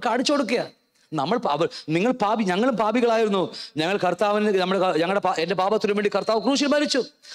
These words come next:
ഞാനും കാണിച്ചു കൊടുക്കുക അവർക്ക്, അല്ലേ? അങ്ങനെയല്ലേ? അത് പ-, വചനം പറഞ്ഞു കൊടുക്കുമ്പോൾ അവർക്ക് മനസ്സിലാകണം അവരും പാപിയാണെന്ന്. ഈ പാപി എന്ന് തോന്നാത്തവൻ എങ്ങനെ രക്ഷിക്കപ്പെടും?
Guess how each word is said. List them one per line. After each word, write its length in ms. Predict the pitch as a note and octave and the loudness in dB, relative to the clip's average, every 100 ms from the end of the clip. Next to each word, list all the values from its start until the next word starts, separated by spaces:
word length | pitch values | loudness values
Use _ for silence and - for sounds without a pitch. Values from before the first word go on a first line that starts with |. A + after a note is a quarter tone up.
| - | -6
ഞാനും 320 | C3+ C3 G3+ | -2 0 0
കാണിച്ചു 280 | B3 C4+ D4+ | 0 2 2
കൊടുക്കുക 240 | E4 C4 D4+ | 0 2 2
അവർക്ക്, 300 | A#3+ A3 F3+ | 2 2 0
അല്ലേ? 400 | - C#4 A#3 - _ _ _ _ - | 0 0 0 -2 _ _ _ _ -8
അങ്ങനെയല്ലേ? 420 | C#3+ D#3 A3+ C4 G3+ _ _ _ _ _ _ - | -4 0 0 0 -2 _ _ _ _ _ _ -2
അത് 140 | D3+ | 0
പ-, 260 | A#3+ G#3+ D#3+ | 0 0 0
വചനം 260 | E3+ A#3+ C4 | 0 2 2
പറഞ്ഞു 220 | A#3+ C4+ | 2 2
കൊടുക്കുമ്പോൾ 360 | C4+ C4+ B3+ | 2 2 2
അവർക്ക് 260 | C4 A#3+ B3+ | 2 2 0
മനസ്സിലാകണം 680 | A#3+ A#3 A#3+ C#4 C4 A#3+ E3+ - | 0 0 0 2 2 0 -4 -4
അവരും 240 | E3 A3 B3+ | 0 2 2
പാപിയാണെന്ന്. 640 | A#3 A3 C4+ C4 A#3 F3+ A#2+ _ _ _ _ _ _ - | 0 0 0 0 0 -4 -8 _ _ _ _ _ _ -6
ഈ 160 | E3 C#3+ - - - | -4 -4 -10 -12 -4
പാപി 420 | B2+ D3 G#3+ C4+ | 0 0 0 0
എന്ന് 320 | C4 B3+ B3+ | 2 2 2
തോന്നാത്തവൻ 580 | A#3 A3 B3+ B3+ B3+ A#3+ | 2 2 0 0 0 0
എങ്ങനെ 280 | F#3 A3+ C4+ | 0 0 0
രക്ഷിക്കപ്പെടും? 600 | - A#3 F3+ D#3+ - | 0 -2 0 -2 -2